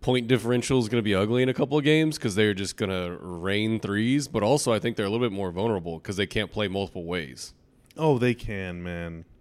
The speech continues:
Speaker 1: Defensively,
Speaker 2: Kawhi
Speaker 1: they can play multiple ways.
Speaker 2: And Kawhi can, Kawhi can do anything.
Speaker 1: But they don't, I don't feel like they have, like, a pick and roll besides Zubats.
Speaker 2: Yeah, I mean, I guess, like, the,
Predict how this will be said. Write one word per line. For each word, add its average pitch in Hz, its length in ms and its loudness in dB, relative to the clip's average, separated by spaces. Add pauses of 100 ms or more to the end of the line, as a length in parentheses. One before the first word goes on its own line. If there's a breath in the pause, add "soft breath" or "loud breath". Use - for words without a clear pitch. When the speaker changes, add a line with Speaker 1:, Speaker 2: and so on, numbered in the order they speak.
Speaker 1:
Defensively, 127 500 8
Speaker 2:
Kawhi 117 40 6
Speaker 1:
they 117 80 6
can 107 100 0
play 107 140 2
multiple 98 320 0
ways. 90 420 -6
Speaker 2:
And 123 140 -4
Kawhi 117 500 4
can, 98 520 -4 (460)
Kawhi 139 300 2
can 107 120 -8
do 90 160 -6
anything. 90 560 -10 (440 soft breath)
Speaker 1:
But 131 120 2
they 170 80 8
don't, 170 180 2
I 151 60 0
don't 190 120 2
feel 170 120 -2
like 160 140 -4
they 127 120 -2
have, 127 160 -2
like, 110 200 -2
a 92 80 -6
pick - 280 -2
and 107 140 -2
roll 104 560 0 (720)
besides 101 440 0
Zubats. 87 600 -2 (760 soft breath)
Speaker 2:
Yeah, 151 300 6
I 156 40 4
mean, 160 140 6
I 156 80 6
guess, 180 220 4
like, 190 180 2
the, 117 400 4